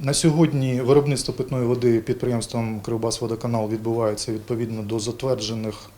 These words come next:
та погоджених з Держпродспоживслужбою технологічних регламентів. Е, підприємством ведеться постійний моніторинг відомчий лабораторний контроль за якістю питної води, що виготовляється. Окрім того,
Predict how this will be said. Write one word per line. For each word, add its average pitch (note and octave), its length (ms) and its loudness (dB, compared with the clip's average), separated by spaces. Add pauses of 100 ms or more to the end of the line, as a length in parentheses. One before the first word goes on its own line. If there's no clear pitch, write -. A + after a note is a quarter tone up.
та A#2 120 0
погоджених A#2 640 0
з G#2 60 -6
Держпродспоживслужбою A2 1120 -6
технологічних A2+ 760 -6
регламентів. E3 680 0 (800)
Е, A2+ 100 0
підприємством C3 640 2
ведеться A#2 400 0
постійний A#2 540 -2
моніторинг A2+ 580 -2 (960)
відомчий A#2 480 0
лабораторний A2+ 520 0
контроль B2 360 2
за D3 140 4
якістю D3 400 2
питної C#3 320 -2
води, B2+ 220 0
що - 200 -2
виготовляється. B2 720 0
Окрім D3+ 280 2
того, C#3+ 400 2